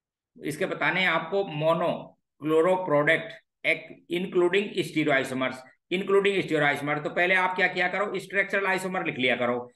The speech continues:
कि साहब monochloro के कितने स्ट्रक्चरल्स बन सकते हैं। तो देखो आपको समझाता हूं, इसके, आपके इसके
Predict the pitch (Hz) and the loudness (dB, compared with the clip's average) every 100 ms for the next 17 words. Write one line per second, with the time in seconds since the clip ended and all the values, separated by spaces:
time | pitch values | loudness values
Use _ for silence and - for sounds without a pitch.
0 | _ - 143 160 151 160 175 170 160 160 | _ -6 -2 0 2 2 2 -2 0 0
1 | 165 185 185 170 170 160 147 160 156 170 | 0 -2 -6 -4 -2 -2 0 -2 0 -2
2 | 156 147 127 127 139 135 131 156 151 139 | -2 -4 -4 -4 -4 -6 -4 -2 0 -2
3 | - 139 123 120 110 110 110 104 104 95 | -2 -6 -2 -2 -2 -4 -8 -8 -10 -10
4 | - _ _ - 127 151 - 175 - 151 | -12 _ _ -2 0 0 -2 -4 -4 -6
5 | - 175 | -2 -2